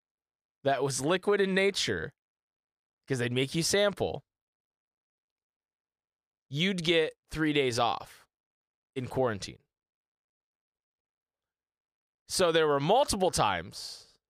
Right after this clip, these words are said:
th-, this is insane that I'm telling you guys this, 'cause I'm gonna be judged for sure.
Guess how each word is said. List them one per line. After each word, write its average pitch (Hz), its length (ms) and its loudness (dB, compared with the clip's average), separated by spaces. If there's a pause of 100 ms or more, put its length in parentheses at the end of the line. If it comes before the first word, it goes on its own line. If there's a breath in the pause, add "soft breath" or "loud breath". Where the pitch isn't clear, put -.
(360)
th-, 190 180 0
this 233 180 0
is 233 80 0
insane 156 420 2
that 117 120 0
I'm 110 80 -4
telling 104 180 -2
you 92 100 -6
guys 90 200 -4
this, 95 180 -6
'cause 104 240 -8
I'm 101 240 -2
gonna 101 140 -4
be 92 120 -8
judged 92 360 -8
for 95 100 -14
sure. 90 300 -6